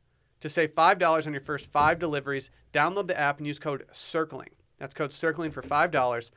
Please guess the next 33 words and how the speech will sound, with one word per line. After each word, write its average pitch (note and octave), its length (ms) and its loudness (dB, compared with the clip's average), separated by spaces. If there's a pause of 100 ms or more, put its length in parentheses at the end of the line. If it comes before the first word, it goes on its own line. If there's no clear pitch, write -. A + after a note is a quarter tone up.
(160)
off C3+ 180 -8
your B2+ 60 -16
first A#2+ 260 -14
five C#3 300 0
orders A2+ 320 -8 (240)
when C#3+ 100 -12
you C3 80 -6
download C#3 300 -4
the C3 60 -8
Postmates D#3 520 -8
app B2 220 -2
or B2 60 -12
sign B2+ 260 -6
up B2 160 -8
online. A#2 440 -6 (260)
Anything G3+ 340 -2
you G3 60 -4
need, E3 280 -2
anytime E3+ 440 -6
you D3+ 60 -6
need C3 180 -6
it, C3+ 160 -2 (280)
just - 220 -14
Postmate D3+ 500 -4
it. G3 160 -2 (1900)
Man, D3+ 140 -2
you C3+ 60 -6
guys D3 160 0
see F3 80 -6
this C#3 160 -6
North C#3+ 220 -6
Korea C3 260 -6
news? F3 300 -4